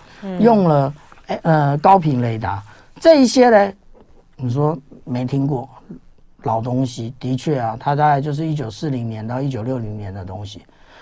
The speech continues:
Speaker 2: 可是因为它的波长很长，波长很长，你没有办法电子反制，然后再加入现在使用电脑来解算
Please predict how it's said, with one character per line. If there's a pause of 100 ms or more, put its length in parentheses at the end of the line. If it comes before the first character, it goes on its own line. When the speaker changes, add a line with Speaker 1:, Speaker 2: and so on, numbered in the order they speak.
(120)
Speaker 2:
可
是 (320)
因
为
它
的
波
长
很
长， (420)
波
长
很
长，
你
没
有
办
法
电
子
反
制， (280)
然
后
再
加
入
现
在
使
用
电
脑
来 (340)
解
算